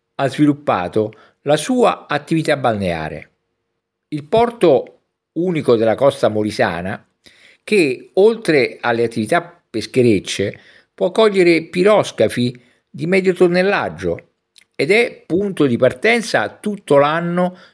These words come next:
di motonavi ed aliscafi per le isole Tremiti. A Termoli inoltre si esercita l'industria della pesca,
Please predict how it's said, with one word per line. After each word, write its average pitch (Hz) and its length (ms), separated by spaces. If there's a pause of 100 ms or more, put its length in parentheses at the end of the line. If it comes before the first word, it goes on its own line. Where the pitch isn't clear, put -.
di 139 140
motonavi 143 640
ed 123 100
aliscafi 117 840 (320)
per 160 200
le 175 80
isole 185 380
Tremiti. 123 640 (840)
A 185 120
Termoli 160 560
inoltre 135 640 (220)
si - 140
esercita 131 760
l'industria 117 480
della 107 160
pesca, - 540